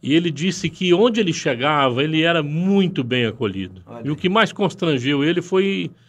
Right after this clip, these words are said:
Speaker 1: uma situação debaixo de um viaduto que ele chegou à noite. E o pessoal, "Ô, seja bem-vindo, tal, você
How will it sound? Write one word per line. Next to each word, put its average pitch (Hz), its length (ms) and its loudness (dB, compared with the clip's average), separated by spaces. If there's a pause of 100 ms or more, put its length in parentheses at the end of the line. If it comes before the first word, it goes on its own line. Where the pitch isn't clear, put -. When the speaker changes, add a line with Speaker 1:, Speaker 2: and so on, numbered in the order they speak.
(460)
Speaker 1:
uma 165 140 0
situação 170 520 -2
debaixo 165 340 0
de 160 80 -6
um 156 60 -2
viaduto 151 580 0
que - 80 -6
ele 160 80 -2
chegou 147 300 -2
à 170 80 2
noite. 151 560 0 (640)
E 139 100 -6
o 135 40 -4
pessoal, 156 400 0
"Ô, 190 160 6
seja 185 260 -2
bem-vindo, 165 580 0
tal, 175 280 4
você 185 220 -2